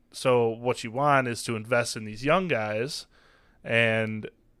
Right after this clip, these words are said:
you could just get that little game breaker. You could get that, you know, "Oh, he's getting me thirty points a game."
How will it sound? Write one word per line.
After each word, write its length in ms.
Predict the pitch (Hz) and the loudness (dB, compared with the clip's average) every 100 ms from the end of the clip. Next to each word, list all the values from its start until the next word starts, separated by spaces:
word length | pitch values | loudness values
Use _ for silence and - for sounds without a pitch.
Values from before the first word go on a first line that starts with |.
| _ _ _ _ _ | _ _ _ _ _
you 220 | 131 127 | -12 -10
could 300 | 127 165 170 | -6 -2 -2
just 220 | 151 151 143 | -2 -2 0
get 180 | 165 - | 0 4
that 240 | 160 151 | 6 6
little 540 | 160 160 156 143 127 - 156 117 | 6 8 8 6 4 -4 -14 6
game 340 | 139 156 143 | 8 8 6
breaker. 480 | 139 110 - 95 - _ _ _ _ _ | 0 -2 -2 -8 -12 _ _ _ _ _
You 120 | 131 | -4
could 240 | 120 135 131 | 2 2 4
get 240 | 139 - | 2 6
that, 320 | 135 127 123 | 10 10 8
you 100 | 143 | 2
know, 260 | 127 110 110 | 2 2 2
"Oh, 240 | 131 131 113 | 8 8 8
he's 240 | 123 160 | 2 0
getting 180 | 202 170 | -2 -4
me 60 | |
thirty 260 | 156 175 160 | -2 0 0
points 280 | 160 151 - | 0 -2 -2
a 40 | |
game." 220 | 110 110 | -8 -10